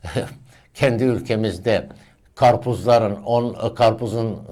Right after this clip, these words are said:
kilogram fiyatının on liraya, beş liraya ya da on beş liraya düşeceğini varsayarken, art-, varsayarken artık bu tahribattan sonra, doğanın bu intikamından sonra artık karpuzu yine kırk liraya, elli liraya mı yeriz kilosunu,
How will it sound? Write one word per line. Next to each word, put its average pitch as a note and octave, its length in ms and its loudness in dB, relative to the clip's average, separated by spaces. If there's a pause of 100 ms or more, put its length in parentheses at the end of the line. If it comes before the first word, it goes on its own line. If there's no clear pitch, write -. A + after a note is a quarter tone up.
(220)
kilogram A#2+ 400 4
fiyatının G#2+ 560 0
on A#2 300 0
liraya, G2 300 2
beş A#2 300 0
liraya G2 220 2
ya G#2 200 2
da A2 240 0 (240)
on D#3+ 240 8
beş A#2+ 240 2
liraya G#2+ 320 4
düşeceğini G#2 640 0
varsayarken, G#2+ 800 0 (280)
art-, - 440 2
varsayarken B2+ 840 4
artık C#3+ 540 2 (380)
bu E3 160 2
tahribattan A2 760 4
sonra, G2 380 0
doğanın A2 560 4
bu F3 100 4
intikamından F2+ 920 -2
sonra A#2 500 -2 (380)
artık A2 400 -2
karpuzu G#2 440 0
yine G2+ 300 0
kırk - 260 -10
liraya, F#2+ 280 0
elli G2 260 -2
liraya A2 280 6
mı G2 120 -2
yeriz E2+ 400 -6
kilosunu, D#3 420 -8